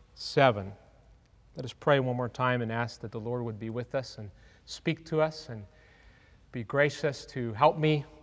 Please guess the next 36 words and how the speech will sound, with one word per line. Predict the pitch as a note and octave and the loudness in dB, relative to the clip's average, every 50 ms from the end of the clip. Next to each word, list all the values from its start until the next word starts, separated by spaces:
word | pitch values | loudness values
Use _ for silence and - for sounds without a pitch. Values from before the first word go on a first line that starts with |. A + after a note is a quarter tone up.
| - _ _ | -20 _ _
preach | - - D#3 D3+ D3+ - - - | 0 2 2 2 2 0 -6 0
faithfully | - D#3+ D3+ D3+ - - D#3+ D#3 D3+ D3+ D3 C#3+ | 4 4 4 4 2 0 0 2 2 2 0 -2
and | B2 A#2 A#2 - | -4 -6 -8 -8
clearly, | - - E3 E3 E3 E3 D#3+ D#3 D#3 D#3 D3 D#3 - - - - - - - _ - - _ _ - | -4 0 2 4 4 4 4 4 2 2 0 -2 -8 -18 -20 -20 -20 -20 -20 _ -20 -20 _ _ -16
and | C#3 A#2+ | -12 -12
that | A#2 A2 | -10 -10
the | - | -10
Spirit | G#2+ - - - D3 C#3+ C3+ | -12 -10 -4 0 0 0 0
of | C3+ | 2
God | B2 C3+ C#3 C3+ | 4 4 4 4
would | B2 A2+ - | 2 -2 -6
fill | - - D#3+ E3 E3+ | -4 0 2 2 2
me | F3 F3 F3 E3+ D#3 B2+ | 2 0 -2 -2 -4 -6
and | C#3 C3 A#2 G#2+ | -8 -10 -10 -10
speak | - - - D3 B2+ - | -10 -8 -6 -6 -6 -4
to | - B2+ | -4 -2
your | A#2+ B2+ | -2 -2
hearts | A#2 A2 B2 A#2 A2+ - - | 2 4 4 4 4 2 -4
this | - A#2 - - | -10 -10 -8 -8
morning. | B2 A2 A2 G2+ G2 F#2 - - _ | -8 -8 -6 -8 -8 -12 -14 -8 _
Thank | - C3 C3 - | 0 0 0 0
you, | - C3+ | -2 0
Lord, | C3 C#3 C#3+ C#3 | 2 4 2 2
for | - - - C3 | 2 -2 -2 0
your | B2 B2+ A#2+ | 0 0 0
word | A#2 B2+ C3+ C#3+ D3 C3+ | 2 2 4 4 4 4
that | B2 A#2+ A#2 | 2 0 0
is | A#2 G2+ - | 0 -2 -4
eternal, | A#2 - - - C#3+ C#3+ C#3+ D3 C#3+ B2+ | -6 -6 -4 -2 0 0 0 0 -2 -2
that | A#2+ B2 A2+ | -2 0 0
is | A2 G#2 G2+ - - - - | 0 -2 -2 -8 -14 -16 -2
powerful. | - C#3 C#3 C#3+ D3+ D3+ - - - E3 F3+ - - - - - - - _ _ - - _ _ _ _ _ _ _ - _ _ _ _ _ _ _ _ _ _ _ _ - | 4 6 6 6 6 4 2 0 -2 -2 -2 -4 -10 -20 -20 -20 -20 -20 _ _ -20 -20 _ _ _ _ _ _ _ -20 _ _ _ _ _ _ _ _ _ _ _ _ -6
Your | A#2+ A#2+ | -4 -4
word | A#2+ A#2 B2 C3 C3+ C3+ B2+ | -2 -2 0 0 2 2 0
is | A#2+ G#2+ G#2+ | 0 -2 0
what | A2 A2+ A2 - | 2 2 2 0